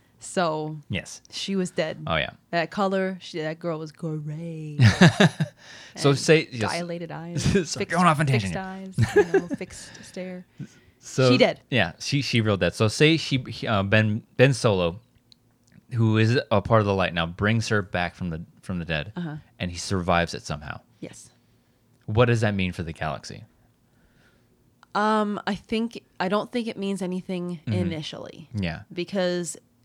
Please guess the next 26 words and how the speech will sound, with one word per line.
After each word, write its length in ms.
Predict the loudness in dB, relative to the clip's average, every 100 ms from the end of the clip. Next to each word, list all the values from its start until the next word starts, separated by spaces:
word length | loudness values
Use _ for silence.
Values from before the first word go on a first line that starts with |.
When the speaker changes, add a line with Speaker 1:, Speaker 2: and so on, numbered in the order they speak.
| -12
Speaker 1:
if 180 | -10 -10
you 60 |
think 360 | -10 -6 -6 -6
about, 640 | -4 -4 -2 -4 -6 -12
like, 300 | -10 -10 -12 _ _ -20
bad 480 | -12 -6 -6 -6
Rey 180 | -4 -4
going 280 | -4 -6 -8
and 80 | -10
infiltrating 420 | -12 -12 -10 -10
the 60 | -10
Resistance, 500 | -10 -10 -10 -8 -4
Speaker 2:
Mm-hmm. 200 | -2 -4 -8 _ _ _
Speaker 1:
now 240 | -2 -2 -2
think 240 | -4 -6
about 340 | -4 -4 -4
good 280 | -6 -8 -6
Ben 340 | -6 -6 -8 -10
trying 260 | -10 -10 -10
to 100 | -10
make 260 | -10 -10
amends 400 | -8 -8 -8 -12
with 120 | -16
the 120 | -18 -18
Resistance. 400 | -18 -18 -8
Speaker 2:
Yeah. 120 | -6